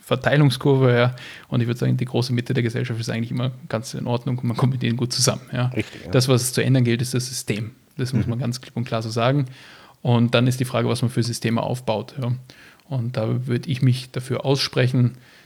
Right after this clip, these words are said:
Speaker 1: dass man einfach gewisse Rollentrennungen in Systemen einführt. Und, ähm, das braucht's einfach. Es macht keinen Sinn, wenn man alles in eine Hand legt.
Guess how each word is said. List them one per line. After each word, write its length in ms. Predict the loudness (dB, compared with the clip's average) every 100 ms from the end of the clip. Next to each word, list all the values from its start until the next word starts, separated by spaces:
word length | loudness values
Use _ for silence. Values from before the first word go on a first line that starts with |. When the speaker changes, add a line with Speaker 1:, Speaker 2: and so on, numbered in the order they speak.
| _
Speaker 1:
dass 180 | -10 -4
man 160 | -2 -2
einfach 380 | -4 -4 -6 -8
gewisse 260 | -4 -2 -2
Rollentrennungen 1300 | -2 0 4 6 6 4 -2 -2 0 0 -2 -4 -8 -12 -12
in 240 | -2 -2 -2
Systemen 560 | -4 -2 -2 0 -2
einführt. 580 | 2 2 6 4 4 -4 -20 -6
Und, 520 | -4 -2 -4 -6 -10 -6
ähm, 560 | -4 -2 -2 -2 -4 -10 -20 _ -10
das 240 | -4 -4 -4
braucht's 400 | 2 2 2 -2
einfach. 480 | 0 4 2 2 -4
Es 320 | -6 -6 -4
macht 380 | -2 -2 -6 -4
keinen 240 | 2 2
Sinn, 160 | 4 2
wenn 100 | 2
man 120 | 0
alles 280 | -2 -2 -2
in 120 | -4
eine 260 | -2 0 2
Hand 200 | 2 4
legt. 380 | 4 2 -6